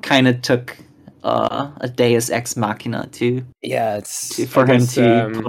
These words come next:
Speaker 1: it off.
Speaker 2: his, in that way, would you f-,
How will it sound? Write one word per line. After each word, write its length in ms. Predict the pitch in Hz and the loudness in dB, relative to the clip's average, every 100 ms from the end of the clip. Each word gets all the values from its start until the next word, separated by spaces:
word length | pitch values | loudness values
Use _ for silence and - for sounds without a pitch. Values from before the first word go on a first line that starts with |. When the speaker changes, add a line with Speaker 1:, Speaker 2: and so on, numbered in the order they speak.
| - | -2
Speaker 1:
it 60 | 107 110 | -2 -2
off. 200 | 123 - _ _ _ | -6 -16 _ _ _
Speaker 2:
his, 580 | - 170 143 135 - - _ _ _ _ - | -4 -2 0 -4 -8 -12 _ _ _ _ -4
in 120 | 165 | 0
that 200 | 151 139 | 2 2
way, 80 | 131 | 2
would 160 | 123 120 | 0 0
you 60 | 113 | -4
f-, 160 | - | -6